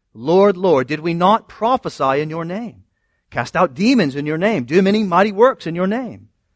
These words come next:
And then I will declare to them, 'I never knew you.'" Knowing there means intimacy. "Depart from me, you workers of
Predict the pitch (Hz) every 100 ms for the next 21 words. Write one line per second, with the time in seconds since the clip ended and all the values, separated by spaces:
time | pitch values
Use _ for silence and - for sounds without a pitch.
0 | _ _ _ _ _ _ _ _ _ _
1 | _ _ _ _ _ 92 101 110 117 120
2 | 110 123 113 107 92 87 87 _ _ 101
3 | 90 92 104 110 120 110 104 101 92 82
4 | _ _ _ _ _ _ _ _ _ _
5 | _ _ _ _ 95 113 123 120 110 110
6 | 107 104 107 110 - 92 - 85 78 _
7 | _ _ _ _ _ _ _ _ _ _
8 | 104 - - 135 135 - 104 98 95 101
9 | 95 107 101 98 90 - - _ _ _
10 | - 92